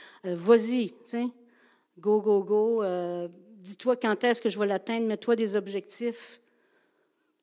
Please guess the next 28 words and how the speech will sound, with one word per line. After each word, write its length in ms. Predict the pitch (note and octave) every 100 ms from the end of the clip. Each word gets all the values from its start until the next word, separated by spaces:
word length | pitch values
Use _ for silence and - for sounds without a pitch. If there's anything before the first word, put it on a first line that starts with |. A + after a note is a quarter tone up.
| _ _
travaille 520 | - - A3+ A3+ A#3+
pour 180 | A#3+ G#3
ça, 240 | - B3+ A#3+
mets-toi 400 | A3+ A3+ - A#3+
tous 220 | A#3+ B3
les 180 | A#3+ A3
jours 220 | G#3 A#3+
à 60 |
travailler 420 | - A3 G3+ G#3 G#3+
pour 180 | -
ça. » 220 | - A3 G3+ _ _ _ _ _ _ _
Mais 100 | G#3
son 180 | G3 G#3
quatrième 640 | F#3 C#4 - A#3+ G#3+ G3+
point, « 340 | F#3+ G#3 F#3 G3 - _ _ _ _ _ _ _ _ _ _ _ _ _ _ _ _
En 160 | C4+ D4+
quoi 380 | D4 B3+ C#4
mon 280 | D#4 G#3 F#3+
but 380 | E3+ E3+ A3+ D4+ - _ _ _ _ _ _
peut-il 380 | - F3+ - G3
faire 260 | - A#3 A#3
du 180 | F#3+
bien 360 | F#3 F3+ G3 G#3+
aux 320 | G3 F3+ E3+
autres 320 | F#3 G3 F#3+ F3
autour 300 | E3 G#3+ G3
de 100 | E3
moi 320 | D#3+ D#3